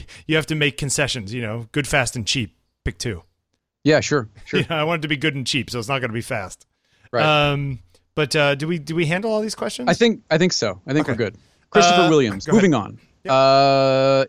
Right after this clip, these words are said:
Speaker 2: is the time of the image and by extension the photographer as a real driver of social change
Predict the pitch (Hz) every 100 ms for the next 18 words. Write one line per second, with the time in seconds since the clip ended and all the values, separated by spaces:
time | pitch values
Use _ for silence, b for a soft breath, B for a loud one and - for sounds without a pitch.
0 | - 202 175 190 - 190 190 220 226 220
1 | - 139 131 131 123 123 190 214 214 180
2 | 160 147 - - _ _ _ _ _ _
3 | _ 139 143 143 135 127 117 - 160 156
4 | 156 127 117 - - - 175 170 120 113
5 | 107 110 120 120 117 156 175 127 131 135
6 | 131 117 104 139 135 143 - 135 123 131